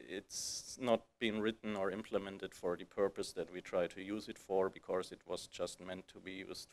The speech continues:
for one level loops and not for nested gang worker vector level loops, for example. Yeah, but anyway, it was a start. Um, so,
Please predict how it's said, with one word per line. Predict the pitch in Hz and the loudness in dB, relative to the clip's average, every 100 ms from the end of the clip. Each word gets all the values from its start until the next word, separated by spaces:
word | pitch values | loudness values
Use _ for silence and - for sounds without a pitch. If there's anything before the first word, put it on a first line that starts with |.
| - | -10
for | - 85 85 - - - - - - 107 | -2 0 -2 -6 -20 -20 -20 -20 -18 6
one | 101 101 104 | 6 8 4
level | 101 95 104 | 4 4 2
loops | 104 101 - - | 2 -2 -4 -8
and | 92 | -8
not | 90 - | -10 -8
for | - 87 90 85 - _ _ _ _ _ | 2 4 4 2 -6 _ _ _ _ _
nested | 117 98 - - 95 - - - | -4 -4 -4 -4 -6 -6 -8 -4
gang | 87 87 92 | -4 -6 -4
worker | 92 - 95 | -4 -2 0
vector | 107 - 104 | 0 2 0
level | 101 92 92 | 2 0 -2
loops, | 92 - - - - _ _ _ | -6 -10 -14 -14 -16 _ _ _
for | - 85 | -4 -4
example. | - 82 82 82 85 - _ _ _ _ _ - - _ _ _ _ _ - | -4 -6 -6 -6 -8 -8 _ _ _ _ _ -20 -20 _ _ _ _ _ -2
Yeah, | 98 - | -2 0
but | 101 95 | 0 2
anyway, | 110 104 95 95 | 2 2 0 0
it | 95 | -2
was | 90 | -4
a | 90 | -4
start. | - 123 139 143 - - _ _ _ _ _ _ _ _ _ _ _ _ _ _ _ _ _ _ _ _ _ _ _ _ | 8 12 12 12 0 -14 _ _ _ _ _ _ _ _ _ _ _ _ _ _ _ _ _ _ _ _ _ _ _ _
Um, | 123 120 113 113 113 110 - _ _ | 8 10 10 8 6 4 0 _ _
so, | - 120 107 95 | 8 10 12 8